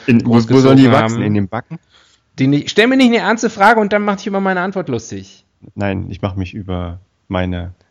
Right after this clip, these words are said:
Speaker 2: Über deinen
Speaker 1: Antworten
Speaker 2: Hamster. Über
Speaker 1: lustig.
Speaker 2: meinen Hamster machst du dich lustig.
Speaker 1: Ja, ich mach mich her über deinen Hamster.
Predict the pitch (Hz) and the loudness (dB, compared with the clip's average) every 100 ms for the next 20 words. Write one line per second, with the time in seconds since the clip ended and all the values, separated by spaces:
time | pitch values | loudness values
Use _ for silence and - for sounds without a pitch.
0 | _ - 110 113 92 117 87 85 87 113 | _ -14 -10 -8 -6 -6 -8 -8 -6 -6
1 | 117 113 131 156 110 101 98 104 95 101 | -4 -4 -6 -6 -8 -8 -10 -12 -12 -14
2 | 92 - - _ _ _ _ _ _ 113 | -16 -18 -20 _ _ _ _ _ _ -2
3 | 107 92 92 - 92 90 - 101 90 90 | 0 -2 -6 -8 -4 -4 -2 -2 -2 -6
4 | 87 85 87 - | -6 -8 -12 -20